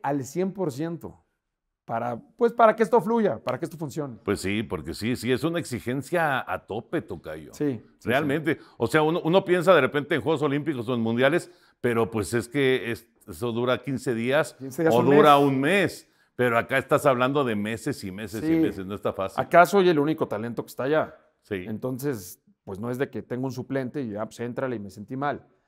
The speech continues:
Speaker 1: Entonces, por eso también, pero es una experiencia padre.
Speaker 2: Sí.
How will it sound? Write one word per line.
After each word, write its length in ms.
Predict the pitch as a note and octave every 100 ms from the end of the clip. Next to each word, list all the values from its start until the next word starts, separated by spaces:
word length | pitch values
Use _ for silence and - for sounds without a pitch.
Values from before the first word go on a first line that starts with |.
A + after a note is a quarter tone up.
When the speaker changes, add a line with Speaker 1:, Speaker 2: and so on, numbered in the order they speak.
| _ _ -
Speaker 1:
Entonces, 760 | G#2+ G2+ B2 A2+ C3+ A#2+ -
por 200 | - F3+
eso 140 | G#3+ A3
también, 280 | G3 F#3+ F3+
pero 120 | A3+
es 80 | A3
una 120 | B3+
experiencia 380 | - A3+ A3 A3+
padre. 320 | G#3 D#3 G#2 -
Speaker 2:
Sí. 340 | G#3+ A3+ G3+